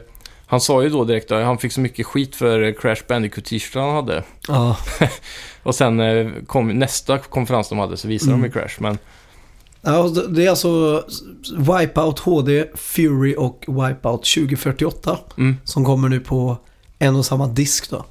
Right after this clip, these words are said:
Speaker 1: Ja.
Speaker 2: Och det kommer heta Omega Collection.
Speaker 1: Ja.
Speaker 2: Så jag är faktiskt väldigt hypad på det här.
Speaker 1: Mm.
Speaker 2: Och, eh, sen
Speaker 1: Sommaren tvåtusen sjutton tror jag releasen var där.
Speaker 2: Ja. Just Wipeout-spelen är ju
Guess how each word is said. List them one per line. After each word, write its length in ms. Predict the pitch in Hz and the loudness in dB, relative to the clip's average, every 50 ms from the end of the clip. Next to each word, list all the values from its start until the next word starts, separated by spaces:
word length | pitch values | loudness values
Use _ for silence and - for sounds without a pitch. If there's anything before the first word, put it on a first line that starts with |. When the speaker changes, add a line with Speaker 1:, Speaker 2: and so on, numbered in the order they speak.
| - - | -8 -2
Speaker 1:
Ja. 220 | - 135 117 110 - - - - - | -2 0 0 -2 -6 -12 -18 -6 -2
Speaker 2:
Och 120 | - 135 | 2 2
det 60 | 131 135 | 2 2
kommer 180 | - 156 156 151 | 2 2 2 2
heta 280 | 143 135 - - 139 - | 2 0 0 -2 -2 0
Omega 500 | - 135 139 147 143 143 143 139 127 107 | 2 4 4 4 4 2 0 -2 -4 -6
Collection. 560 | - - - 131 - - - - 135 127 135 - - - - - | -4 -4 -4 -2 -2 -2 -2 -2 -2 -4 -6 -6 -10 -16 -6 -2
Speaker 1:
Ja. 240 | - 131 127 131 - - - - - - _ - - - - | 0 0 0 0 -4 -12 -20 -20 -20 -20 _ -20 -20 -18 -16
Speaker 2:
Så 140 | - - 160 | -4 0 0
jag 100 | 165 202 | 2 2
är 40 | 226 | 2
faktiskt 220 | - 226 165 - 160 | 2 0 0 2 2
väldigt 240 | 160 156 147 135 147 | 2 4 4 4 4
hypad 280 | 156 151 - 147 135 156 | 2 2 2 0 -2 -2
på 60 | 220 - | -4 -6
det 60 | - | -10
här. 100 | - - - - - | -10 -10 -14 -6 0
Speaker 1:
Mm. 200 | - 135 175 208 - - - - - - - - | 0 2 2 0 -2 -10 -20 -20 -20 -20 -10 0
Speaker 2:
Och, 360 | - 147 143 139 - - - | 2 2 2 2 -2 -2 0
eh, 300 | 147 143 139 135 131 135 135 139 | 2 4 4 4 4 2 2 2
sen 20 | |
Speaker 1:
Sommaren 540 | 139 - 185 131 127 127 127 147 156 160 160 | 2 2 4 4 4 4 4 2 2 0 0
tvåtusen 300 | - - 143 123 131 127 120 | -2 -4 -6 -4 -4 -4 -4
sjutton 300 | 131 127 - 123 139 131 - - - | -4 -6 -4 -6 -6 -6 -10 -10 -8
tror 120 | - 131 110 | -6 -4 -4
jag 200 | 110 110 104 107 | -4 -6 -6 -4
releasen 300 | 107 113 107 - 120 110 | -4 -6 -4 -4 -6 -6
var 80 | 101 | -4
där. 80 | 101 104 | 0 2
Speaker 2:
Ja. 260 | 151 165 190 185 175 - - - - - - - - - - - - - | 2 2 2 0 -2 -6 -12 -20 -20 -20 -20 -20 -20 -20 -20 -20 -12 0
Just 260 | - 156 165 160 - | 2 4 4 4 4
Wipeout-spelen 840 | 175 175 190 185 175 180 151 139 135 - - - 147 143 151 175 190 | 4 4 4 4 4 2 2 0 0 0 0 2 2 4 2 2 2
är 60 | 180 | 2
ju 340 | 160 147 143 139 131 139 151 | 2 4 4 2 2 0 -2